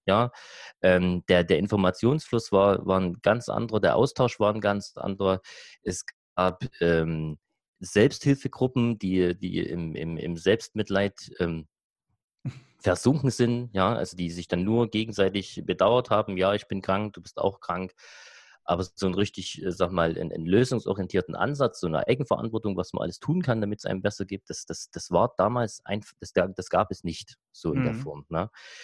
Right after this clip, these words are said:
Speaker 1: So, und so sah natürlich entsprechend auch die Behandlung aus. Also, es wurde mit verschiedenen, ähm, Medikamenten, ich nenne es jetzt mal, experimentiert. Auf eins habe ich, ähm, allergisch reagiert. Also, eins hat meine ohnehin schon sehr, sehr,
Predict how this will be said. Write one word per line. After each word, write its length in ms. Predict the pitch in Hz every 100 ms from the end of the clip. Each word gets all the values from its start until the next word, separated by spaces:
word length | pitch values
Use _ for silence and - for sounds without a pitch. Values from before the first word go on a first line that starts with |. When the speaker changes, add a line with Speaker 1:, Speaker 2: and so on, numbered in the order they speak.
| - -
Speaker 1:
So, 220 | 98 95
und 160 | 85 85
so 140 | 104
sah 200 | - 107
natürlich 340 | 117 - 104 95
entsprechend 420 | 95 - 107 104
auch 100 | -
die 100 | -
Behandlung 460 | 87 90 113 139 123
aus. 260 | 117 131
Also, 160 | 95 90
es 100 | -
wurde 160 | 95 95
mit 180 | 92
verschiedenen, 760 | - 90 104 101 95 90 87 85 - -
ähm, 400 | 82 80 80 - - - -
Medikamenten, 840 | 87 92 - 82 90 104 101 92 - _ -
ich 160 | -
nenne 160 | 95 104
es 60 | 104
jetzt 200 | - -
mal, 160 | 87 -
experimentiert. 1040 | - - 85 80 76 73 120 151 - - -
Auf 140 | -
eins 260 | 95 101 98
habe 120 | 92
ich, 260 | - - -
ähm, 380 | 85 80 78 - -
allergisch 500 | 87 90 127 147 -
reagiert. 460 | 139 127 135 143 135
Also, 220 | 85 78
eins 220 | 80 95
hat 140 | 92 -
meine 300 | 87 85 85 _ _ _ _ -
ohnehin 460 | 107 98 98 143
schon 280 | 151 131 131
sehr, 140 | 117 110
sehr, 220 | 113